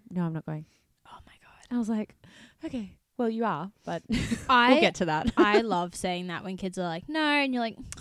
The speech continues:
Speaker 2: "Oh, it's cute. But you don't make the rules."
Speaker 1: <laughs>
Speaker 2: It's sweet. Oh, that sucks. I,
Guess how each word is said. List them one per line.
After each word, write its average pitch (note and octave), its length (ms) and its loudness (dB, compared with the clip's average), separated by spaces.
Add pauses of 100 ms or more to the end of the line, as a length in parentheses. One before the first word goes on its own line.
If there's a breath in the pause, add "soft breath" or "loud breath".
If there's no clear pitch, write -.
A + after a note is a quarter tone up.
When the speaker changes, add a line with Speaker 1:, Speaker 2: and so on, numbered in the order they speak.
Speaker 2:
"Oh, A#3 120 -12
it's - 140 -20
cute. - 360 -12 (140)
But A4 320 4
you A#3+ 60 4
don't C#4+ 180 8
make F#3 180 4
the G#3+ 80 0
rules." C4+ 640 6
Speaker 1:
<laughs> D#4 40 0 (380)
Speaker 2:
It's B3+ 200 -4
sweet. G3 280 0 (340 loud breath)
Oh, B3 260 4
that A#3 200 4
sucks. - 340 0
I, A#3+ 220 4